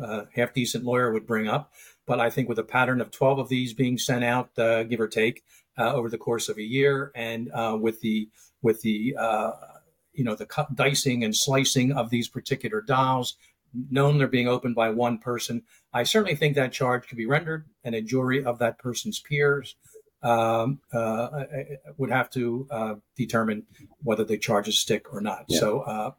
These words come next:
Speaker 1: but there is a resolution to this case, and, uh, we'll see how that all worked out in that regard.
Speaker 2: Right. I'd like to go back to some of those photos, Fitz. I know we're,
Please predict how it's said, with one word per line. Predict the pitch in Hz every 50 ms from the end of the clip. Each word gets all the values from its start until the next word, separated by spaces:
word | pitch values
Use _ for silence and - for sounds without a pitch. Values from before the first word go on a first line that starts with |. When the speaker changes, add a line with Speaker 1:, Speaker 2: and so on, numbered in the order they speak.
| - - - _ _ -
Speaker 1:
but | 127 131 139 139
there | 143 135 147
is | 156 151 151
a |
resolution | 139 143 139 135 135 127 139 143 127 - - 123
to | 120
this | 117 113 107
case, | - - 113 110 110 110 - -
and, | 104 101 104 104 113
uh, | 117 117 107 107 110 123 147 - _ _ _ - - - _ _ _ _ _ _ _ _ -
we'll | - 117 117
see | - - 135 120
how | 110 117 107 104
that | 104 107 98
all | 104 101 101 95
worked | 104 101 - - 110
out | 101 98 98
in | 95 98
that | 98 98 - _ -
regard. | 101 - - - _ _ _ _ -
Speaker 2:
Right. | 120 117 104 95 - _ _ _ _ _ -
I'd | 131
like | 156 160 147
to | -
go | - 139
back | 139 139 139 -
to | - 131
some | - - 139 123
of | 127 120
those | 120 110 104 -
photos, | - 123 127 117 120 110 98 -
Fitz. | - 107 104 - 120
I | 110
know | 110 120 123 123
we're, | 123 120 117 110 104